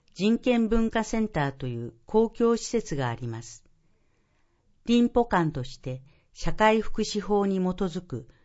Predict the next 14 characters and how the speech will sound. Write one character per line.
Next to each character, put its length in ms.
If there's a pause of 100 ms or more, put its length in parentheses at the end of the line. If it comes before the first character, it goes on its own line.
(140)
林 240
保 120
事 180
業 240
を 100
実 180
施 220
す 200
る 100
施 180
設 280
と 120
し 140
て、 240